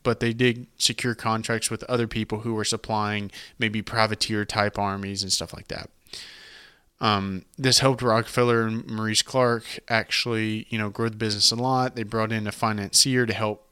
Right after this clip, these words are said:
you know, bolster the financial resources. And they kinda continued and continued and continued.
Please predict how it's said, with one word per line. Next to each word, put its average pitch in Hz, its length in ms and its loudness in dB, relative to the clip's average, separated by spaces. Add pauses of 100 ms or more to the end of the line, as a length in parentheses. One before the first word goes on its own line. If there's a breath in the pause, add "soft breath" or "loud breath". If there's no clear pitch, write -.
you 120 100 -6
know, 101 220 -4
bolster 107 440 -6
the 104 100 -8
financial 117 520 -2
resources. 113 800 0 (1300 loud breath)
And 127 320 6
they 127 100 4
kinda 127 260 0
continued 117 560 2
and 110 120 -2
continued 107 420 -4
and 98 100 -4
continued. - 560 -10